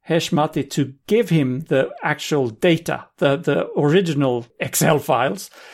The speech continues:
because they were not part of the study, but he, he got them, uh, sent to him. And he found that, in fact, for certain countries, Heshmati just copy-pasted numbers from one country to another.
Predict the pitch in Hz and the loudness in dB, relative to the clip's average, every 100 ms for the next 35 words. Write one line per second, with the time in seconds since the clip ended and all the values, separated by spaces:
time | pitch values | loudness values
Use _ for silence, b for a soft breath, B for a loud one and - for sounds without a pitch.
0 | B B B - 180 180 175 156 156 175 | B B B 0 0 2 2 2 4 2
1 | 156 151 143 - 151 160 165 214 202 127 | 4 2 0 2 2 2 0 0 2 2
2 | 147 180 143 156 139 151 139 147 - 147 | 0 -2 -2 0 -2 -2 -2 -2 -2 -2
3 | 131 135 - 165 - 127 117 - 117 147 | -4 -4 -4 -4 -2 -4 -4 -4 0 0
4 | 180 B B 135 170 285 - 262 349 208 | -2 B B 2 4 4 2 2 4 2
5 | 139 123 139 339 180 139 - 135 139 - | 2 0 -2 -2 -2 0 0 0 -2 -12
6 | - 185 - 247 349 220 180 170 139 156 | -4 -4 0 0 2 0 0 0 0 0
7 | 160 - B B - 285 370 277 - 214 | -2 -4 B B -2 0 2 0 0 -4
8 | 370 - - 269 285 - - - 359 - | -6 -8 0 0 0 -4 -6 -2 0 0
9 | - 349 - - - _ _ _ - 233 | -2 -2 -2 -6 -6 _ _ _ 0 2
10 | 285 190 151 - 208 240 262 220 208 185 | 4 2 0 0 2 2 2 0 -2 0
11 | 190 185 214 247 175 131 | -2 2 2 4 0 -4